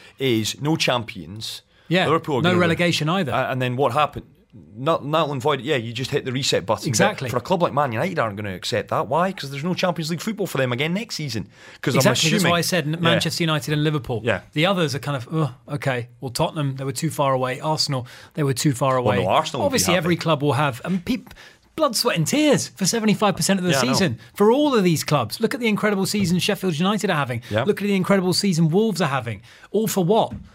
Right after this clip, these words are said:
Speaker 2: You know, all those matches, all that effort, all that, all
Speaker 1: But
Speaker 2: that perspiration, all that money invested into this season just to go, "You know what? Okay, poof,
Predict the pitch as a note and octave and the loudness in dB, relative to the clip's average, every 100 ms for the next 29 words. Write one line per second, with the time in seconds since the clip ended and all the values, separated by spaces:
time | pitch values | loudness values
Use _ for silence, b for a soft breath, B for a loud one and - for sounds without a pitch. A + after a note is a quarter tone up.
0 | B B - G3 G#3 C#4 A#3+ B3 G#3+ A3+ | B B -2 0 2 2 2 0 2 0
1 | - - B2+ - - - A3+ A#3 F3+ F#3 | 0 -2 0 -2 -4 0 2 4 2 0
2 | - G3 - C3+ B2 - G#3 A3 F#3 E3+ | -2 -2 0 -2 -2 0 2 4 2 0
3 | - - - A#3+ G#3+ - G3+ - F#3+ F#3 | -4 -4 2 2 2 2 0 2 2 2
4 | D#3+ D3+ B - A3+ A#3+ F#3+ D3+ D#3+ B3 | 2 0 B 0 2 2 0 2 2 4
5 | A3+ C3+ G#2+ B F#3 E3 G#3 - G3+ F#3 | 4 2 -2 B 2 4 4 2 0 0
6 | F3+ F3+ A3+ - A3+ D#3 C3+ E3+ E3+ F#3+ | 0 0 2 2 2 2 2 -2 2 2
7 | F#3 - G#3 A3+ A3+ A#3 G#3 - G3+ F3+ | 2 -4 -4 2 4 4 2 -2 0 2
8 | F3 D#3 - G#3+ - - | 0 0 -2 -2 -4 -10